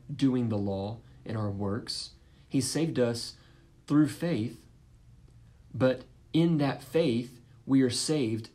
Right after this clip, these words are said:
to good works. May we not turn to God in faith,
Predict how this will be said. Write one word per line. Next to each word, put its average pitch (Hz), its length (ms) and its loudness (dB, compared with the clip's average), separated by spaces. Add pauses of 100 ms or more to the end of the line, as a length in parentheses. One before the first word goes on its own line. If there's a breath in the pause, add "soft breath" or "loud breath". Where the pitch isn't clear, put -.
(100)
to 113 520 0 (120)
good 104 400 -4 (140)
works. - 640 -10 (800 soft breath)
May 139 160 2
we 175 180 2
not 170 320 0
turn 175 320 -4
to 147 120 -6
God 131 260 -6
in 127 140 -2
faith, 113 480 -6